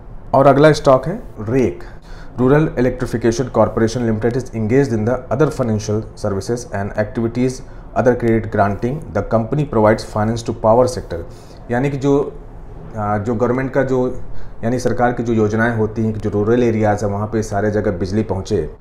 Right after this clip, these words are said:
वहाँ पे जो finance की ज़रूरत होती है power generation companies को, वो ये प्रोवाइड करती है। और, और भी कई प्रकार के finance में जो है इन्वॉल्व है। इसका जो dividend yield निकल के आ रहा है देखिए, नौ प्रतिशत के आसपास आ रहा है। हाई गया था एक सौ सत्तावन का और लो गया था सेवेंटी एट का।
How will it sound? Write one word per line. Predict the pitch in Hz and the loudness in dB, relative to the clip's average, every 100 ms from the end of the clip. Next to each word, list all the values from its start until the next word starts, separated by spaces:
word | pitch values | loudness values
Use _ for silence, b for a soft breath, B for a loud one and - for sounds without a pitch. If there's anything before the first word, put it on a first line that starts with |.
| - | -4
वहाँ | 101 127 | -2 0
पे | 156 135 | 2 2
जो | 127 | 2
finance | 117 120 120 117 | 0 0 0 0
की | 117 | -2
ज़रूरत | 104 113 107 | 0 0 0
होती | 104 113 | 0 0
है | 107 | 0
power | 101 101 107 | 0 2 0
generation | 110 104 101 113 | 0 -2 -2 -2
companies | 107 92 95 107 110 | -4 -4 -2 -2 -2
को, | 104 107 | -2 -4
वो | 98 120 120 | -2 2 2
ये | 101 | 2
प्रोवाइड | - 82 78 | 0 -2 -2
करती | - 85 - 98 | -4 -6 -4 -6
है। | 104 | -6
और, | 95 120 120 - | -2 0 0 -2
और | 131 143 | -2 0
भी | 160 | 2
कई | 156 120 | 2 0
प्रकार | 110 107 104 | 0 0 0
के | 107 104 B B | -2 -4 B B
finance | - 98 104 104 | -4 0 0 2
में | 104 | 0
जो | 98 | 2
है | 107 | 0
इन्वॉल्व | 92 85 98 92 | 0 2 2 2
है। | 101 - B B B B 113 | -4 -8 B B B B -8
इसका | - 180 | 6 6
जो | 156 165 | 8 4
dividend | 120 127 156 160 | 2 0 0 -4
yield | - 156 170 | 0 2 2
निकल | 143 127 | 2 0
के | 113 113 | 0 0
आ | |
रहा | 104 | 0
है | 104 | -2
देखिए, | 110 135 | -2 -2
नौ | 101 101 127 147 | 0 2 4 2
प्रतिशत | 143 113 107 107 - | 2 -4 -2 -4 -2
के | 85 | -4
आसपास | 76 - - - - | -4 -6 -10 -10 -10
आ | 82 | -12
रहा | - | -12
है। | - - - - - - B B B - | -14 -18 -18 -18 -18 -18 B B B -10
हाई | - 123 | 2 2
गया | 123 120 | 6 4
था | 131 | 2
एक | - 110 | -2 -2
सौ | - 104 | -2 -6
सत्तावन | - 101 110 120 | -2 -2 0 0
का | 123 | 2
और | 113 110 | 4 4
लो | 98 110 | 4 4
गया | 101 107 | 4 0
था | |
सेवेंटी | 117 92 82 82 92 101 | -2 -4 -6 -4 -2 0
एट | - | 0
का। | 139 | -4